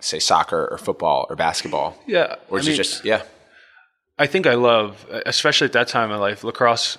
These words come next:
Speaker 2: is, was, for me, was very different than lacrosse is today for a lot of youth. There wasn't club teams, so I
Speaker 1: Mm.
Speaker 2: played lacrosse in lacrosse season, then I played A A U basketball, then I played competitive tennis, and I played,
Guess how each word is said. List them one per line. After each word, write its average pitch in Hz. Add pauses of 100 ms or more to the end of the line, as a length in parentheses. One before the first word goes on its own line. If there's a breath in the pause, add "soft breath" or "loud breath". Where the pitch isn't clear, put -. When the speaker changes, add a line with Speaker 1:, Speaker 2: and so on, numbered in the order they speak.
Speaker 2:
is, 107
was, 107
for -
me, 123
was 110
very 107
different 104
than 104
lacrosse 98
is 104
today 95
for 95
a 92
lot 85
of 85
youth. 85 (340 soft breath)
There 104
wasn't 104
club 95
teams, 113
so -
I 107
Speaker 1:
Mm. -
Speaker 2:
played 107
lacrosse 98
in 98
lacrosse 101
season, 98
then 95
I 92
played 92 (1200 loud breath)
A 107
A -
U 104
basketball, 101
then 98
I 95
played 92
competitive 104
tennis, -
and 101
I 95
played, 95